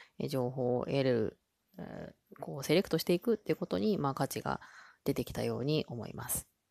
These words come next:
で、まあ、情報については、まあ、お金を払って有料であればいい情報とも限らないですし、まあ、それを利用して、まあ、例えば高額なセミナーで、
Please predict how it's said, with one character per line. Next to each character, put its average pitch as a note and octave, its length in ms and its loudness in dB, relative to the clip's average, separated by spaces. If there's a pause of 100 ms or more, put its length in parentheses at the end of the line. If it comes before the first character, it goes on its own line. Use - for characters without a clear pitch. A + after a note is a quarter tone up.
(1040)
で、 F3 160 2
ま F3 160 4
あ、 D#3 40 2
情 E3+ 180 4
報 G3 1120 4
に G3 120 2
つ G#3+ 120 4
い G3 60 4
て D3 100 2
は、 C#3+ 240 4
ま C#3 100 0
あ、 C3+ 40 2
お C3 80 0
金 F#3+ 260 4
を G3+ 140 6
払 F#3+ 200 6
っ F#3+ 80 2
て - 180 0
有 D#3 180 6
料 G#3+ 180 6
で G#3+ 80 4
あ - 120 0
れ G#3 120 8
ば D#3 140 2
い D#3 140 2
い - 20 2
情 C#3+ 160 2
報 C#3 260 4
と - 140 2
も E3 100 4
限 C3 220 0
ら B2+ 140 0
な A#2+ 120 -4
い A#2 40 -8
で B2+ 100 -2
す - 180 -8
し、 D#3+ 240 8 (440)
ま F3 100 6
あ、 D#3+ 40 6
そ E3 120 4
れ F3 80 6
を F#3 100 8
利 F3+ 80 6
用 F3 200 6
し - 100 -4
て、 E3 300 10 (280)
ま C3+ 320 2
あ、 D#3 60 -2
例 D3+ 100 6
え C3+ 40 8
ば C3 80 4
高 D3 200 8
額 C#3+ 220 8
な C3+ 100 2
セ C#3+ 140 -2
ミ C#3+ 140 2
ナ B2+ 240 0
ー - 20 -2
で、 C3+ 320 2